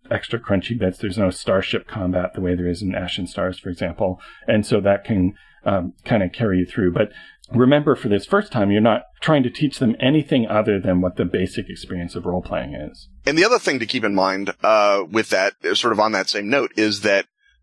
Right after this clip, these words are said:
Speaker 2: cliches only look like cliches from outside. From inside, they look like familiar benchmarks.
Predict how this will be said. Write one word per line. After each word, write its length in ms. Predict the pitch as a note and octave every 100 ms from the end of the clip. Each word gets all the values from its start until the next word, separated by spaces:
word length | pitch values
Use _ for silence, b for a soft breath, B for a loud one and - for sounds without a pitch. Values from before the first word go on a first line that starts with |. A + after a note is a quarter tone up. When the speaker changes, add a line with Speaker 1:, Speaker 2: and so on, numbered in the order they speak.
| _
Speaker 2:
cliches 580 | - C#3 - D#3 F3+ E3+
only 160 | D#3+ D3
look 240 | C#3 C3
like 140 | B2+ A#2
cliches 500 | - A2+ - A2 G2
from 220 | G#2+ G2 -
outside. 640 | G2+ - - A2 E2+ C2+
From 200 | - F#2
inside, 500 | A2+ F#3 - C3 B2
they 80 | A#2
look 180 | A2+ -
like 180 | G#2+ F#2+
familiar 500 | - A2 G#2+ G#2 F#2+
benchmarks. 680 | F#2+ G2 - A#1 G1+ -